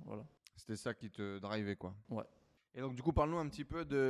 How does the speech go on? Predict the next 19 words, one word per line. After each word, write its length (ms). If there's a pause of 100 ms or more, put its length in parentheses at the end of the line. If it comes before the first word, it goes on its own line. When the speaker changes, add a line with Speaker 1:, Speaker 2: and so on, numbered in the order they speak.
(100)
Speaker 2:
euh, 180
ton 220
background, 800
euh, 160
ta 160
famille, 640
de 200
quelle, 300
euh, 500
typologie, 500
on 60
va 100
dire, 160
de 60
famille 260
tu 160
viens, 180
de 100
quelle 280